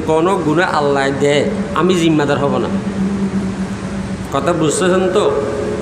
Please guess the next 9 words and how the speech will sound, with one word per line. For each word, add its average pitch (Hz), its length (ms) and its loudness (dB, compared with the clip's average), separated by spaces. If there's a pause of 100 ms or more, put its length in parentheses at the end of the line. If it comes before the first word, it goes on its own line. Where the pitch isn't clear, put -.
(140)
হ্যাঁ। 113 180 -4 (1900)
আরাজারির 165 600 2
মুফতি 185 440 0
আজম 165 320 2
মুফতি 175 340 0
ফয়জুল্লাহ 165 440 2
সাহেব 156 220 0
রহমতুল্লাহ 139 500 0
আলাই 117 240 -2